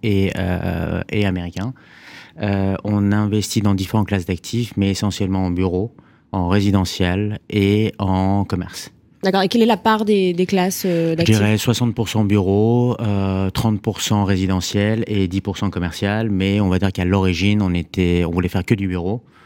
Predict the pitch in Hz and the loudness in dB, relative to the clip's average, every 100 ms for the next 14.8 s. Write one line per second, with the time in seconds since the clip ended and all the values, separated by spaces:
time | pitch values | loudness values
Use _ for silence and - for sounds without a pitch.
0 | - 190 190 330 - 269 254 269 220 196 | 0 2 4 4 4 2 2 2 0 2
1 | 208 214 226 226 359 311 190 190 - _ | 4 4 4 2 0 0 0 -2 -14 _
2 | 110 101 95 107 120 - 104 98 95 - | 0 0 0 0 0 2 2 0 -2 0
3 | 104 123 107 117 92 98 90 - - 170 | 2 2 4 2 2 0 0 0 2 2
4 | 143 - - - 92 92 - 101 95 - | -2 -10 -14 -6 -2 0 2 2 2 0
5 | 92 98 92 85 101 - 104 170 151 98 | 0 2 0 2 0 0 0 2 2 0
6 | 92 - - 87 82 85 - 87 87 85 | -4 -10 -8 -4 -2 -2 -2 -2 -2 0
7 | 87 - 92 87 90 82 85 87 - - | 0 2 2 2 0 0 0 -2 -4 -12
8 | - - - - 90 90 87 95 90 87 | -16 -16 -4 -2 0 -2 0 0 -2 -4
9 | 90 90 95 95 - 87 82 82 85 87 | -4 -2 -2 -4 -4 -4 -2 -4 -6 -6
10 | 50 50 50 50 - - - - - 82 | -8 -8 -6 -8 -8 -10 -12 -6 -4 -2
11 | 85 92 87 87 85 85 85 82 - 110 | 0 0 0 0 0 -2 -4 -4 -2 -2
12 | 104 90 101 - 95 90 87 92 - 92 | -2 -4 -4 0 2 2 0 -2 -2 0
13 | 90 90 90 - 104 92 - 92 85 90 | 2 2 0 -4 -4 -4 -8 -10 -8 -6
14 | 95 92 85 85 82 92 95 | -4 -2 -2 -6 -4 -2 0